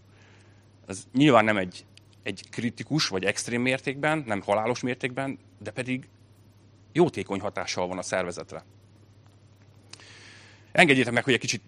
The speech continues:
biológiai megközelítéssel, ö, magyarázzam, vagy illusztráljam ezt nektek. Ö, friss kutatások szerint az ember gyomrában, amikor, amikor éhes és éhezik,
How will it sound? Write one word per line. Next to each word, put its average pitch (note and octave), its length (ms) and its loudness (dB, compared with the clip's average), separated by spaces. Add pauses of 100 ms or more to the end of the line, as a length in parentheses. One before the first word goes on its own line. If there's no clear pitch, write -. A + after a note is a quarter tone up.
biológiai A2+ 500 6
megközelítéssel, G#2 960 0 (140)
ö, F#2+ 160 -6
magyarázzam, G2 540 0
vagy G2 120 -2
illusztráljam G2+ 500 0
ezt - 140 -8
nektek. D#2 360 -8 (760)
Ö, G2+ 200 0
friss F#3 180 4
kutatások A2 500 2
szerint F#2 500 0 (360)
az G2+ 100 -8
ember C3+ 300 6
gyomrában, G#2+ 560 2
amikor, F#2+ 400 -2
amikor F#2+ 380 -6
éhes G#2+ 320 0
és F#2+ 140 -6
éhezik, A#2 420 -2